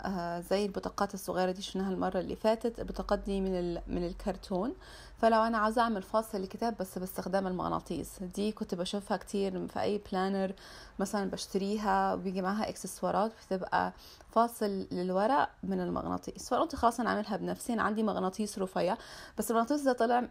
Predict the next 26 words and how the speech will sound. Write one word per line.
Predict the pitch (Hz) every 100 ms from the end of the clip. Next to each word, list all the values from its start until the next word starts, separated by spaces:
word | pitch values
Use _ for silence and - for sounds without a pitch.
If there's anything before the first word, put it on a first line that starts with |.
| -
يعني | 185 185
الكواليتي | - 233
بتاعته | 233 226 226
مش | 202 -
قوي، | - 185 202 294 302 - -
ف | 180 170 170 175 - - -
يعني | 202 185
ما | 185 185
مسكتش | 190 - 285 285 - 269
كويس. | - - 208 196 175 165 254 - - - - -
فيفضل | 208 226 240 277
نجيب | 196 220 233
م-، | 220
م-، | - 190 - -
في | - 240 226
يعني | 202 196
نوعية | 190 185 196 220
من | 214
المغناطيس | 190 190 185 190 226 -
تبقى | -
رفيعة | 190 - 196 214 226
في | -
نفس | 214 -
الوقت | 190 196 - - -
كواليتي | 208 202 202
كويسة | - 190 180 185 -